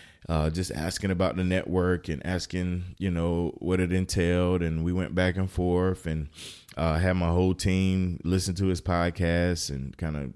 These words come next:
you know, make sure it was, he was, he was doctrinally straight and straight, you know, everything looks good. And then boom, Pastor Discussion. And, uh, what I love about Pastor Discussion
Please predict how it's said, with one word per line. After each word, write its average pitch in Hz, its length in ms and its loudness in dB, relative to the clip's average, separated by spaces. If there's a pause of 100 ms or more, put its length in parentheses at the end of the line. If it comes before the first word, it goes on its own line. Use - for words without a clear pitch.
you 78 140 -8
know, 52 200 -12 (720)
make 98 200 4
sure 107 260 8
it 104 40 8
was, 90 360 2
he 95 120 0
was, 92 260 0
he 90 80 -4
was 90 180 -2
doctrinally 90 600 -2
straight 87 440 0
and 76 180 -4
straight, 90 480 0
you 87 140 -4
know, 82 280 -2 (440)
everything 90 400 0
looks 90 220 2
good. 90 480 2 (400)
And 82 180 0
then 87 320 2
boom, 98 400 6 (440)
Pastor 90 320 0
Discussion. 90 600 -2 (640)
And, 82 240 4
uh, 80 140 4
what 113 180 6
I 147 40 8
love 131 160 8
about 101 240 4
Pastor 95 320 4
Discussion 82 640 -2